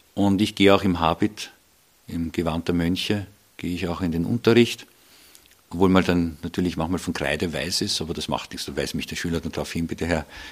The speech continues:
Herr Professor oder Pater Sebastian", Sie sprechen mich immer mit Pater Sebastian an. <laughs> Sie sind schmutziger, sind weiß. Und, und wenn ich einmal im Priesterzivil komme, also im Kolarhemd zum Beispiel,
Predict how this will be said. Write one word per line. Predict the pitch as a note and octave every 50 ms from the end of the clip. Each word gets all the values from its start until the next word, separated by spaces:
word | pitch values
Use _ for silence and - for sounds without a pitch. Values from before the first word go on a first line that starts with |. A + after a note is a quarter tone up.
| - -
Herr | G#2
Professor | - A2 - - G#2 G#2 - - A2+ G2+
oder | F2+ F2+ E2+ - - - -
Pater | F#2 G2 A2
Sebastian", | - - E2+ - E2+ D#2+ - - F#2
Sie | E2 E2
sprechen | - F#2 E2+ F2+
mich | F2+ E2+
immer | F2+ F2
mit | E2+ E2
Pater | - D2+ - F#2+
Sebastian | - - C#2+ - - - - - G#2+ F#2+
an. | G2 G2+ G#2+ G#2 - - - - - -
<laughs> | - - - - - - -
Sie | - - -
sind | - - - -
schmutziger, | - - - G2+ - - - - - - F2
sind | - - F2 D2
weiß. | C#2+ C2+ C2+ C2+ - -
Und, | - D2+ - - - - - - - - - - - - - - - - - - - - - - _ _ _ _ _ -
und | - - G2+ G2 F#2 F2 - - - -
wenn | - F2 F#2 G2+
ich | G#2+ G#2
einmal | A2 G#2 G#2 G2+ G2 F#2 F#2 - - _ _ _ _ _ _ _ _ _ -
im | - F#2+ F2+ F2 E2+
Priesterzivil | - G#2 A2+ - B2 A2+ - - G#2 G#2 A2 A#2 A2+
komme, | - - G#2+ B2 B2+
also | A2+ G#2 G#2
im | G2 F#2
Kolarhemd | - - F2+ E2+ D#2+ D#2+ F2+ G2+ G2+ G#2+ A#2+ A#2
zum | - - G#2+
Beispiel, | F#2 F2 G2 - - - A#2 A2+ F#2